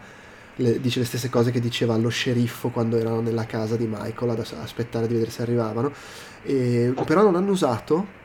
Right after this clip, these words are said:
l'audio del film originale, è un imitatore, Tom, tale Tom Kane, che imita la voce, e infatti devo dire, secondo me la imita molto bene, ma aveva qualcosa di strano la voce.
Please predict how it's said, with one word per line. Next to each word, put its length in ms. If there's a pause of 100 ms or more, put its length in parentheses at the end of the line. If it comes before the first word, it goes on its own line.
(140)
l'audio 600
del 140
film 300
originale, 720
è 100
un 140
imitatore, 720 (120)
Tom, 260
tale 260
Tom 240
Kane, 580
che 100
imita 380
la 80
voce, 280 (300)
e 120
infatti 420
devo 160
dire, 180
secondo 260
me 80
la 100
imita 320
molto 300
bene, 280
ma 160
aveva 340
qualcosa 380
di 80
strano 480
la 100
voce. 400